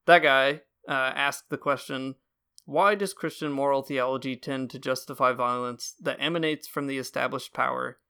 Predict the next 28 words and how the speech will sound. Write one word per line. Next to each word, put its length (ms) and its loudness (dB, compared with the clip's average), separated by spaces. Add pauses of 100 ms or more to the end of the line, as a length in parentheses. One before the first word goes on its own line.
(200)
even 300 -2
if 120 -6
it 120 -2
is 100 -4
unjust, 680 -4
oppressive, 480 -2
and 160 -10
tyrannical, 680 -6 (400)
while 220 6
tending 320 -2
to 40 -4
be 120 -2
so 400 2
condemnatory 800 -4
of 160 -6
the 100 -6
revolutionary 680 -4
efforts 580 -8
to 140 -4
replace 480 -2
it 200 -6
with 140 -8
a 80 -4
more 320 0
just 320 -8
society 680 -4
and 120 -12
government?" 460 -2